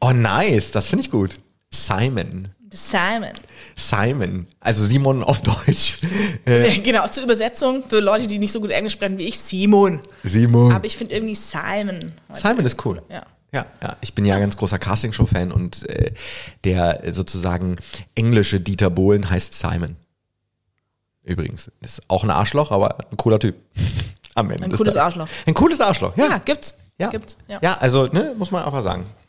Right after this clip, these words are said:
Speaker 2: Na, aber ich, eine super Mischung heute, Christina und der Simon.
Speaker 1: Ja, äh, ja, das ist auch elitär. Weil, äh,
Speaker 2: Absolut.
Speaker 1: ne, ist ja irgendwie, äh, ausländisch.
Speaker 2: Ja.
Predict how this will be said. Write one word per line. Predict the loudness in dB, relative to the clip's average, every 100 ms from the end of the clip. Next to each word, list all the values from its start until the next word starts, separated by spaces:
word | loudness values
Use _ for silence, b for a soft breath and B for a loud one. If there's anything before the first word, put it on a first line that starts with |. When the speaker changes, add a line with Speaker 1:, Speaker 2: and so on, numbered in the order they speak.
| B B B
Speaker 2:
Na, | -2
aber | 0
ich, | 0
eine | -2 -2 -4
super | -6 -6 -6
Mischung | -8 -6 -6 -2
heute, | -2 -2
Christina | 0 0 0 -4 -4 -2 -2
und | -2
der | -4
Simon. | -6 -8 -8 -6 -8 B B B B -4
Speaker 1:
Ja, | -2 -2 -6 -12 -16 -2
äh, | 2 2 2 -2
ja, | -2 0
das | 0 0
ist |
auch | -2 -2
elitär. | -4 -2 -2 -2 -6 _ _ _ _ _ _
Weil, | -8 -6 0 2
äh, | 2
Speaker 2:
Absolut. | 0 -2 -2 2
Speaker 1:
ne, | 2 2
ist | 0
ja | -4 -2
irgendwie, | -6 -2 -2 0 -2
äh, | -6 -10 -6
ausländisch. | -4 2 2 2 -2 -6 -14 -18 _ _ _ _ 0
Speaker 2:
Ja. | 2